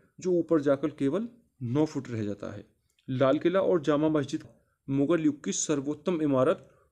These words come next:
हुमायूं का मकबरा का निर्माण पन्द्रह सौ पैंसठ में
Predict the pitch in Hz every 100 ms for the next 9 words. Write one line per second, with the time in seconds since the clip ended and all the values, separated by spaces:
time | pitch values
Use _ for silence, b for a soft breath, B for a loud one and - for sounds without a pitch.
0 | - 135 139 160 185 175 135 123 131 151
1 | 165 143 123 127 180 233 B B - 143
2 | 143 151 156 190 151 135 131 131 175